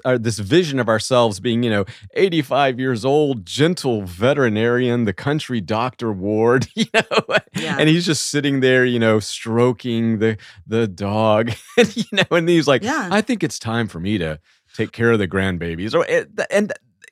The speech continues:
Speaker 1: let me tell you guys, we don't get to make that decision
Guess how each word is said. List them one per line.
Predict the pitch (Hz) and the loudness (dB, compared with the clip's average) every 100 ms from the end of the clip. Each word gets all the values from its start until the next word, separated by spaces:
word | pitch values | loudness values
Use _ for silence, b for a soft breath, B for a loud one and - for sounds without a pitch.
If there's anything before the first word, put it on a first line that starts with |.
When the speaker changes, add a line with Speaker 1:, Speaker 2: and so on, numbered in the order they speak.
| 175 170 170 | -20 -10 -2
Speaker 1:
let | 262 | 0
me | 269 | 2
tell | 269 | 2
you | 311 | 4
guys, | 170 147 196 - b | 4 4 2 -4 b
we | 151 220 | 0 4
don't | 285 226 | 4 4
get | 202 | 2
to | - | 2
make | 220 220 | 2 2
that | 196 151 | 2 0
decision | 156 - 294 311 285 | -2 0 2 2 0